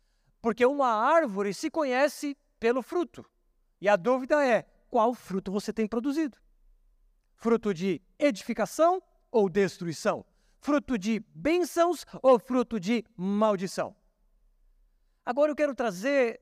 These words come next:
ah, um, um, alguns aspectos mais práticos ainda sobre isso, se é que é possível. Perguntei pro nosso amigo chat G P T se, o que era fofoca,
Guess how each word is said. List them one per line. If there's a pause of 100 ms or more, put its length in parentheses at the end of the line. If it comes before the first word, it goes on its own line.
(160)
ah,
um, (380)
um,
alguns
aspectos
mais
práticos
ainda
sobre
isso, (160)
se
é
que
é
possível. (1300)
Perguntei
pro
nosso
amigo
chat
G
P
T (760)
se,
o
que
era
fofoca,